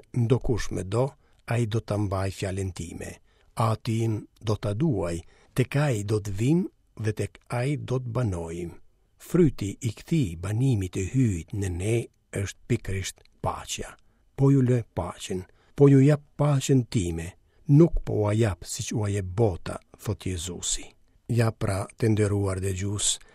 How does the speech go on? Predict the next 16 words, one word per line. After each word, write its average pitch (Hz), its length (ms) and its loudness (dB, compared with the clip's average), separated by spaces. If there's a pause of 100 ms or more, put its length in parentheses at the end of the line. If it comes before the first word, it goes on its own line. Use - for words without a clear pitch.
(140)
tema 117 300 6
kryesore 107 680 0
e 92 40 -4
liturgjisë 95 680 -4
e 92 60 -4
fjalës 98 480 -4
së 101 80 -2
Zotit 95 560 -2 (160)
e 104 80 -2
kësaj 95 500 -2
së 104 120 -2
diele 107 480 0 (340)
është - 320 0
pikërisht 107 480 -2 (240)
kjo: 87 160 0 (440)
të 123 120 4